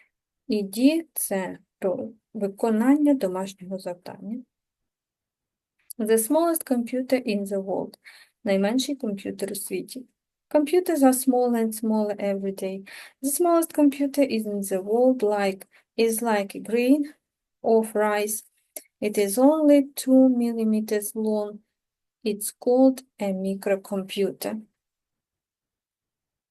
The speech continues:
Комп'ютери менш-, стаються меншими і меншими. Найменший комп'ютер у світі схожий на рисове зерно. Його довжина всього два міліметри.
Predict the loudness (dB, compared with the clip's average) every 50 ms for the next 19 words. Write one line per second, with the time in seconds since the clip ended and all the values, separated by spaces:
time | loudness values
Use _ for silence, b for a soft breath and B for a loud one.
0 | _ _ _ _ _ _ -14 -14 _ _ _ _ 6 8 8 8 8 2 2 4
1 | 6 8 8 10 8 8 6 2 B B B B B B B B -2 2 6 8
2 | 8 8 6 4 -2 -6 -6 -8 -10 -10 -12 _ -10 -10 -4 0 0 0 0 0
3 | -2 -4 -4 -2 -2 2 2 2 2 0 -4 -4 -4 -4 -6 -6 -8 -8 -8 -8
4 | -8 -8 -8 -6 -8 -8 -8 -10 B B B B B B 2 6 10 10 10 10
5 | 10 8 6 4 4 2 -4 -4 -6 -6 -4 -4 -2 -2 -4 -4 -4 -4 -6 -6
6 | -4 -4 -4 -6 -6 -8 -12 _ _ -2 0 0 0 0 2 4 4 6 4 2
7 | 0 0 -2 -2 -2 -4 -4 -4 -4 -2 -2 -4 -2 -2 -2 -2 -2 -2 -4 -4
8 | -4 -4 -8 -12 _ _ _ _ -6 -4 -2 -2 -2 -2 -2 -6 -6 -4 -6 -4
9 | -4 -4 -4 -6 -8 -10 -10 -4 -4 -4 -4 -4 -4 -2 2 6 6 6 6 6
10 | 2 -2 -2 -2 -4 -6 -8 -10 -12 -12